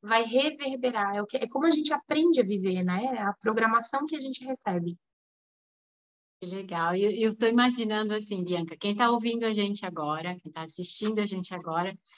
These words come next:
Speaker 2: com certeza tá se vendo em várias situações, em vários papéis. E, assim, pra ajudar um pouquinho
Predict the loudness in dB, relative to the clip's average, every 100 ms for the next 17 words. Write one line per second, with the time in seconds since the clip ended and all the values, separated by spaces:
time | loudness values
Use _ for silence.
0 | -20 _ 0 2 2 0 2 2 2 0
1 | 0 0 2 0 2 4 4 2 -2 -4
2 | -6 -4 -2 0 -2 -4 0 2 4 0
3 | -2 -2 -2 -4 -4 -2 -4 -4 -8 -16
4 | _ _ -20 -18 -8 -8 -8 -10 0 0
5 | 2 2 4 2 4 4 4 4 0 0
6 | -2 -2 -2 -2 -6